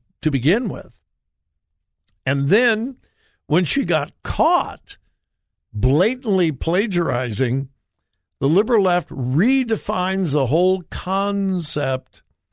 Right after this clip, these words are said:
of plagiarism to defend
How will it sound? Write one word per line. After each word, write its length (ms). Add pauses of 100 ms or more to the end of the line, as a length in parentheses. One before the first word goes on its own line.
(760)
of 160
plagiarism 760 (1200)
to 460 (100)
defend 680